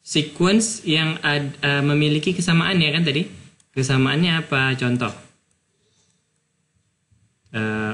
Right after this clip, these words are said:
orang berdiri, ya kan? Nah, ini shot nih. Oke, ini frame berikutnya. Kan ada kesamaan, ya, karakteristik frame tersebut. Oke,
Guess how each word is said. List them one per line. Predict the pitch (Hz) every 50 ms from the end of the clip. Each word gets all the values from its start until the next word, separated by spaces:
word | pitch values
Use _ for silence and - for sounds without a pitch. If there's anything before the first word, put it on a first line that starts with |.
| 113
orang | - 113 110 123 135 131 123
berdiri, | 117 - 107 110 117 123 127 127 131 117 104 95 90 - - - -
ya | 104 101 95
kan? | 101 107 135 156 - - - _ _ _ _ _ _ _ _ _ _ _ _ -
Nah, | -
ini | 104 117 131
shot | - - 117 98 -
nih. | 101 92 - - _ _ _ _ _ _ _ _ _
Oke, | _ - 120 117 120 - - -
ini | 107 104 110 117 127 131 123 117 - - - _ -
frame | - - 110 107 107 104
berikutnya. | 104 104 101 - 104 - 120 123 131 - - - _ _ _ _ _ _ _ _ _ _ _ _ _ _ _ _ _ _ _ _ _ 117
Kan | 120 - -
ada | 123 123 131
kesamaan, | 127 127 - 135 135 143 156 151 127 110 95 - - - - _ _ _ _
ya, | 104 104 113 -
karakteristik | 117 110 107 - - 113 113 - 123 113 -
frame | - 117 110 107 107
tersebut. | 107 110 101 101 - - _ - _ _ _ _ _ _ _ _ _ _ _ _ _ _ _ _ _ _ _ _ _ _ _ _ _ _ _ _ _ 123
Oke, | 104 - 110 113 120 139 160 185 185